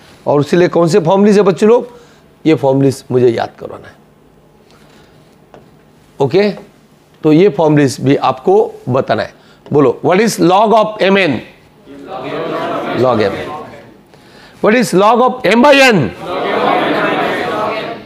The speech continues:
N log M। M is to log M।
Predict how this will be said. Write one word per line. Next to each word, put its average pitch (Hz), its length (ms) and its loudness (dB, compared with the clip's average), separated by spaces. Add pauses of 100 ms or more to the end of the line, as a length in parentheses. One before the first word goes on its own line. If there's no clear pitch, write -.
(880)
N 247 240 2
log 240 240 6
M। 214 260 4 (2750)
M 220 420 2 (1120)
is 123 120 0
to - 100 0
log 117 120 0
M। - 100 -10